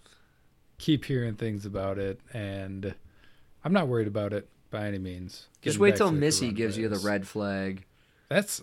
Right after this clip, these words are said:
Speaker 1: I hate to say, but that's kind of the one thing that I'm worried about, is that Missy works at a hospital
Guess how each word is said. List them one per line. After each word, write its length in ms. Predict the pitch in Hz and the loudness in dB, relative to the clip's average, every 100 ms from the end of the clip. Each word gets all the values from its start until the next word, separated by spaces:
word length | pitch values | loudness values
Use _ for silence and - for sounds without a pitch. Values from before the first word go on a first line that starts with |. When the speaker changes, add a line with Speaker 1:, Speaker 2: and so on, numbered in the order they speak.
| - | -10
Speaker 1:
I 500 | - - - _ - | -14 -14 -20 _ -18
hate 220 | - 185 120 | -6 -4 -4
to 60 | |
say, 300 | - 110 95 - | -8 -8 -10 -10
but 180 | 95 95 - - | -12 -12 -16 -8
that's 200 | 123 - | -6 -4
kind 200 | 151 135 | 0 2
of 60 | |
the 80 | 113 | 2
one 240 | 107 113 | 0 -2
thing 220 | 110 113 107 | -2 -2 0
that 120 | 101 | -2
I'm 180 | 95 95 | -4 -6
worried 240 | 92 90 | -6 -8
about, 360 | 92 92 95 131 - _ _ _ _ _ _ _ _ | -8 -8 -8 -12 -18 _ _ _ _ _ _ _ _
is 260 | 120 104 104 | -4 -4 -2
that 460 | 110 107 104 107 - _ _ _ _ _ - | -2 0 0 -2 -6 _ _ _ _ _ 4
Missy 260 | 151 151 | 4 4
works 340 | 123 123 120 - | 2 4 2 0
at 160 | 113 120 | 0 0
a 60 | |
hospital 720 | 101 120 107 - 104 98 95 | 0 -4 -6 -6 -4 -4 -4